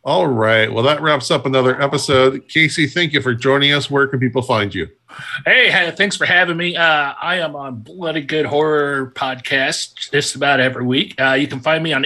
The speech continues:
Speaker 2: Instagram, too, at cinema dot fromage. That's where I, uh, post a lot of my artwork. So, uh, come out there and hang out. I'd, otherwise, I'm not on too many, uh, social medias as of late other than Instagram, but, uh, there you have it.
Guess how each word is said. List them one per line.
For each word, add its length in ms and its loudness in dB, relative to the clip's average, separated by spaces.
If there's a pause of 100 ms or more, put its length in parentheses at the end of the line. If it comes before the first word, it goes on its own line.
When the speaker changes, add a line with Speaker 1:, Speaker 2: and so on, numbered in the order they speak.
Speaker 2:
Instagram, 640 -4
too, 260 0
at 100 -4
cinema 480 -2
dot 320 -2
fromage. 520 -4
That's 180 -2
where 140 2
I, 160 0
uh, 160 -2
post 300 -4
a 40 -6
lot 160 0
of 80 -10
my 60 -8
artwork. 500 -4
So, 320 -4 (640)
uh, 200 -2
come 200 -2
out 160 -4
there 220 2
and 260 -4
hang 240 -2
out. 240 0
I'd, 180 -2
otherwise, 460 -6
I'm 120 -6
not 180 -6
on 140 -4
too 120 -6
many, 320 -4
uh, 160 -2
social 400 -4
medias 440 -2
as 180 -2
of 120 -4
late 220 -4
other 220 0
than 100 -6
Instagram, 640 -4
but, 240 -6 (560)
uh, 240 -4
there 180 -2
you 80 -2
have 200 0
it. 80 -16